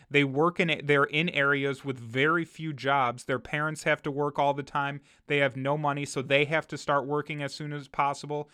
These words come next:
So you just have to find a job that's close to you. You don't have the means to travel or go out of state and go to something. You just have to take the, the, you know, the, the first job that comes along, 'cause you need, you're so poor, you need money right away.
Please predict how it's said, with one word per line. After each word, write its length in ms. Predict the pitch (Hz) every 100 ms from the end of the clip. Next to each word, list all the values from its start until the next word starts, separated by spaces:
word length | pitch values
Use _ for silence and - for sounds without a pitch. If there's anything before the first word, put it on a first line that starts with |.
| _ -
So 140 | 185
you 100 | 180
just 200 | 202 226
have 160 | 240 226
to 100 | 156
find 480 | - 170 180 185
a 80 | -
job 400 | 170 147 156 165
that's 180 | 139 131
close 360 | - - 165 -
to 120 | 135
you. 60 |
You 80 | 139
don't 160 | 165 156
have 160 | 170
the 80 | 160
means 340 | 147 143 151 -
to 120 | 151
travel 560 | - - 131 135 135 143
or 200 | 139 123
go 280 | 127 135
out 180 | 139 143
of 60 | 151
state 500 | - 131 131 135 - _ _ -
and 120 | 139
go 160 | 135 135
to 80 |
something. 460 | 131 139 131 139 135
You 140 | 135
just 180 | 156 170
have 160 | - 156
to 100 | 147
take 340 | - 160 147
the, 200 | 151 143 -
the, 220 | 139 135
you 100 | 139
know, 140 | 143 135
the, 140 | 135 -
the 220 | 131 131 127 117 _ _
first 380 | - 170 165 127
job 280 | 135 151
that 140 | 151 139
comes 260 | - 147
along, 400 | 135 135 165 143 139 - -
'cause 180 | - 156
you 120 | 147
need, 160 | 147 151
you're 140 | 151 139
so 260 | - 156
poor, 300 | 147 160 165
you 180 | 147 131
need 260 | 131 143 135
money 320 | 135 139 135
right 280 | 120 127 131
away. 420 | 123 139 120